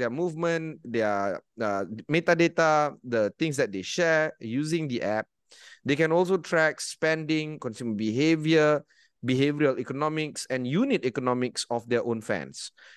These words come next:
This is the richest kind of data that you can get from your supporters.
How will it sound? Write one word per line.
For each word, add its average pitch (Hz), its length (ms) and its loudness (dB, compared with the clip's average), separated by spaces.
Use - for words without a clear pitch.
This 220 560 2
is 131 240 2
the 135 80 6
richest 165 480 0
kind 156 240 2
of 120 80 0
data 139 320 0
that 120 80 2
you 127 160 -4
can 127 160 -2
get 120 320 -2
from 151 400 -2
your 127 160 0
supporters. - 720 -8